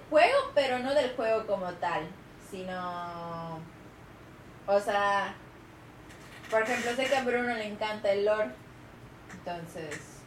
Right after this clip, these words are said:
como que, por ejemplo, a mí me gusta, a mí me gustan los personajes. No es tanto como que lore, porque no soy muy experta en eso, pero como que me gusta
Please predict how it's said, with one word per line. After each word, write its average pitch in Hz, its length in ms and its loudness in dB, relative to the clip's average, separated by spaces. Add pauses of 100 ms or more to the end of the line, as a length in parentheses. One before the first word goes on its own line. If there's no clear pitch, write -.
(140)
como 185 240 -2
que, 185 100 -2
por 185 180 0
ejemplo, 202 340 -2
a 196 60 4
mí 208 180 -6
me 233 140 -4
gusta, 208 800 -2
a - 1400 -16
mí 220 80 -4
me 277 100 2
gustan 311 220 2
los 294 100 0
personajes. 180 680 -4 (1040)
No 214 80 0
es 247 120 0
tanto 262 260 0
como 220 200 -2
que 202 100 2
lore, 190 280 4
porque 196 460 0
no 190 220 -4
soy 190 500 -4 (1200)
muy 202 200 -2
experta 185 640 2
en 170 100 -10
eso, 370 220 -4 (220)
pero 175 540 0
como 175 260 -12
que 185 100 0
me 185 160 -4
gusta 185 1040 0